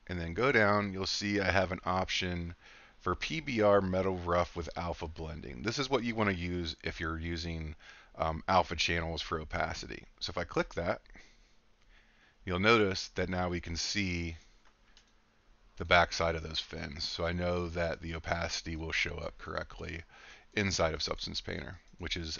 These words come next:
a great thing. Um, so next up, we're just going to, uh,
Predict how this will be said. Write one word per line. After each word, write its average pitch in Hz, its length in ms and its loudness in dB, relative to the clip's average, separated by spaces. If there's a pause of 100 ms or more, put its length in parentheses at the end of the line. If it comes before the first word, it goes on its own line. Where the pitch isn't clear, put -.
a 82 80 -6
great 78 340 -10
thing. - 360 -10 (720)
Um, 87 260 0
so - 120 0
next 117 320 4
up, 123 280 8
we're 107 160 -2
just 101 220 0
going 95 420 0
to, 87 840 0
uh, 85 360 -2